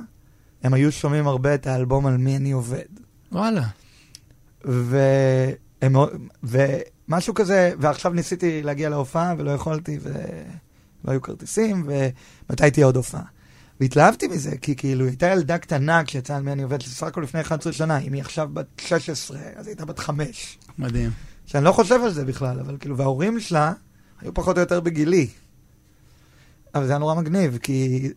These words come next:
Speaker 1: זה הרגיש לי מגניב שההורים שלה אהבו את זה, והיא אהבה את זה. נראה לי מצאתי את זה. הנה. להקריא את זה שוב, כי עכשיו זה נשמע אותו דבר.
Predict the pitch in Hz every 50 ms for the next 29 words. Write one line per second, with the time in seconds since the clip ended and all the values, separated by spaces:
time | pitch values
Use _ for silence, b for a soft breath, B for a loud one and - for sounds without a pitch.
0 | - - _ _ - - 117 127 131 127 143 170 - - 220 196 175 135 139 151
1 | 170 202 202 180 160 180 170 - 151 139 127 135 160 170 170 180 196 190 170 185
2 | 196 190 202 175 143 143 - - 143 139 131 147 160 160 - 180 160 - - -
3 | - _ - - 117 127 131 135 131 131 - 160 - - - - - - _ _
4 | _ - - 143 131 120 - b b b b b b b b b b b b b
5 | b b b b _ _ _ - 117 117 - - 139 131 127 - - 147 139 -
6 | 139 127 - 143 143 143 127 123 - - 117 113 - 120 120 120 -